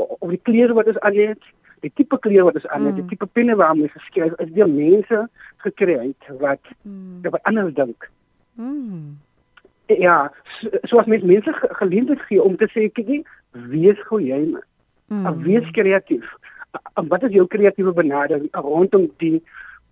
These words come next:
Speaker 1: uh, die subject, miskien, miskien, miskien biologie of, of selfs enige iets."
Speaker 2: Ja.
Speaker 1: As ons die kinders die geleentheid gee,
Speaker 2: Mm.
Speaker 1: uh, om daai te wees, dan gaan ons skole en ons kinders en ons gemeenskap so anders lyk, man.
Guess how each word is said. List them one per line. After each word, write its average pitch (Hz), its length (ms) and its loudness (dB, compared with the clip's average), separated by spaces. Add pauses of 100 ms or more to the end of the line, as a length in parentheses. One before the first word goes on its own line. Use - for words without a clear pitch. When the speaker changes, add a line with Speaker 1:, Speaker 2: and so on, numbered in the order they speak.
(160)
Speaker 1:
uh, 143 80 -6 (240)
die 175 100 -2
subject, 180 460 0
miskien, 165 260 -4
miskien, 151 260 -2
miskien 170 260 -4
biologie 170 640 4
of, 147 180 -2 (340)
of - 100 2 (120)
selfs 220 300 0
enige 294 420 4
iets." - 200 -20 (140)
Speaker 2:
Ja. 185 200 -16
Speaker 1:
As 180 180 -6
ons 262 280 0
die 220 160 -8
kinders 247 280 2
die 196 100 -6
geleentheid 143 520 -4
gee, - 160 -10 (320)
Speaker 2:
Mm. 160 340 -16 (260)
Speaker 1:
uh, 139 280 -2 (260)
om 190 180 2
daai 170 260 4
te 220 120 -2
wees, 151 320 0 (280)
dan 175 240 0
gaan 262 200 -4
ons 214 300 0
skole 208 440 4
en 220 200 0
ons 214 140 -2 (160)
kinders 214 400 4
en 190 200 2
ons 214 80 -6 (420)
gemeenskap 180 800 0
so - 400 -2
anders 160 480 -2
lyk, 131 240 -6
man. - 120 -18